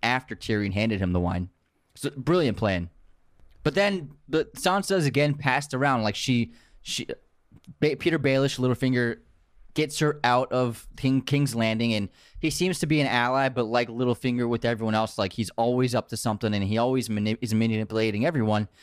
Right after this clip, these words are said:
And he eventually marries her off to Ramsay, and Ramsay is one of the best villains in the entire series. He's horrific, this guy.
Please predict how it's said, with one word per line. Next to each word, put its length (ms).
And 200
he 120
eventually 680
marries 560
her 180
off 240
to 200
Ramsay, 640
and 240
Ramsay 640
is 220
one 220
of 40
the 60
best 340
villains 360
in 80
the 100
entire 300
series. 400
He's 340
horrific, 840
this 160
guy. 340